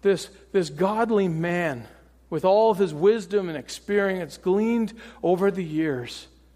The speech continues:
challenged them with a question. You've got a choice to make. You can continue to serve God after I'm dead and gone,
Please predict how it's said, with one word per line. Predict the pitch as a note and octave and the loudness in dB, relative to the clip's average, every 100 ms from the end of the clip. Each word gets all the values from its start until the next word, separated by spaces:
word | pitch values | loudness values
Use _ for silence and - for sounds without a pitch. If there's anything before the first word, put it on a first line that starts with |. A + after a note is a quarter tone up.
| _ _ _ _ _ _ _ _ _ _ _ _ | _ _ _ _ _ _ _ _ _ _ _ _
challenged | - F#3+ F3+ G3+ F#3+ - | -6 -4 -2 -2 -4 -6
them | F3+ | -6
with | D#3 - | -8 -12
a | |
question. | - C3+ - - C3 B2 _ _ _ _ _ _ _ _ _ _ _ _ _ _ _ _ _ _ _ _ _ _ _ _ _ _ _ _ _ _ _ _ _ _ _ _ _ _ _ _ _ _ _ _ _ | -12 -12 -12 -16 -18 -18 _ _ _ _ _ _ _ _ _ _ _ _ _ _ _ _ _ _ _ _ _ _ _ _ _ _ _ _ _ _ _ _ _ _ _ _ _ _ _ _ _ _ _ _ _
You've | E3 G3 | -6 -2
got | G#3+ G#3+ | -2 -4
a | |
choice | G#3 - G3 - | -6 -8 -8 -10
to | - | -12
make. | A2+ - - - _ _ _ _ _ _ _ _ _ _ _ _ _ _ _ _ _ _ _ _ _ _ _ _ _ _ - | -14 -16 -20 -20 _ _ _ _ _ _ _ _ _ _ _ _ _ _ _ _ _ _ _ _ _ _ _ _ _ _ -4
You | E3 A3+ | 0 2
can | A#3 | 2
continue | G#3 F#3+ F3+ - G#3 G#3 A3+ B3 B3+ | -2 -2 -2 -4 0 2 0 -2 -4
to | - D#3+ | -8 -10
serve | - F3+ F#3 F#3+ | -4 -2 -2 -4
God | F3+ D3+ C#3 C3+ | -4 -2 -2 -4
after | C#3 - D#3 | -6 -8 -12
I'm | C#3+ C3+ | -10 -8
dead | B2+ B2+ | -8 -8
and | D#3 | -10
gone, | D3+ B2 G#2+ | -10 -10 -12